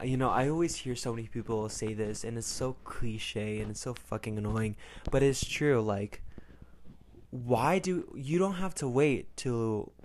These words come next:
start your goals. Like, if you wanna do something, and you truly are passionate about it, and you want to do it, you will start now,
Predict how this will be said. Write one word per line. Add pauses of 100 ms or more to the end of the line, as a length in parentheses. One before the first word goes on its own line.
(260)
start
your
goals. (200)
Like, (340)
if
you
wanna
do
something,
and
you
truly
are
passionate
about
it,
and
you
want
to
do
it, (340)
you (140)
will
start
now,